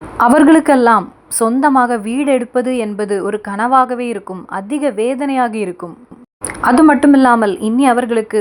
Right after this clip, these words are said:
ஒரு இடமும் வாங்க வேண்டும் என்றால், அவர்களுடைய நிலை பற்றி சொல்ல வேண்டிய தேவையில்லை. இந்த ஒரு சூழ்நிலையில்தான் பல ஆண்களும் வெளிநாட்டிற்கு வேலைக்கு செல்கிறாங்க. இனி வெளிநாட்டிற்கு வேலைக்கு சென்றும் அங்கு கிடைக்கக்கூடிய சம்பளம் என்பது போதாமல்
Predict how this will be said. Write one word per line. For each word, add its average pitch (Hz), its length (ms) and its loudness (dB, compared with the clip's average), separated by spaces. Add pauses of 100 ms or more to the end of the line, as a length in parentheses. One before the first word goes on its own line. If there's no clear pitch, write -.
ஒரு 208 200 -2
இடமும் 269 400 -2
வாங்க 277 300 2
வேண்டும் 269 300 -6
என்றால், 220 440 -2
அவர்களுடைய 226 520 -6
நிலை 233 280 -6
பற்றி 214 320 -10
சொல்ல 208 320 -8
வேண்டிய 233 320 -6
தேவையில்லை. 190 580 -8 (540)
இந்த 285 340 6
ஒரு 349 160 4 (100)
சூழ்நிலையில்தான் 277 800 2 (240)
பல 208 240 2 (320)
ஆண்களும் 208 600 -6 (140)
வெளிநாட்டிற்கு 220 580 -6
வேலைக்கு 214 480 -8
செல்கிறாங்க. 175 540 -10 (680)
இனி 247 220 6 (460)
வெளிநாட்டிற்கு 262 640 4
வேலைக்கு 240 480 0
சென்றும் 226 560 -4 (240)
அங்கு 226 320 -4
கிடைக்கக்கூடிய 277 580 -4
சம்பளம் 254 480 -2
என்பது 214 360 -6
போதாமல் 202 640 -4